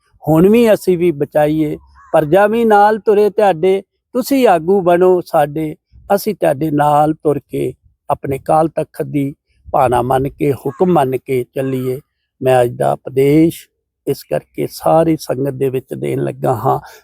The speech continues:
ਅਸੀਂ ਫੈਸਲਾ ਪਾਇਆ ਹੈ ਸਾਰੇ ਸਿੱਖਾਂ ਨੇ ਰਲ ਕੇ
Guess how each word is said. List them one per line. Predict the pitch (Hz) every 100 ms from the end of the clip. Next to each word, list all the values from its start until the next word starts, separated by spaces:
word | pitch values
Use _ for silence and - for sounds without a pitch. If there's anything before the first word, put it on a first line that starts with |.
| -
ਅਸੀਂ | - - -
ਫੈਸਲਾ | 135 131 156 175
ਪਾਇਆ | 170 185 196 208
ਹੈ | 185 208 202 _ _ _ _
ਸਾਰੇ | 156 147
ਸਿੱਖਾਂ | 147 - _ - 156
ਨੇ | 156
ਰਲ | 143 139
ਕੇ | - 170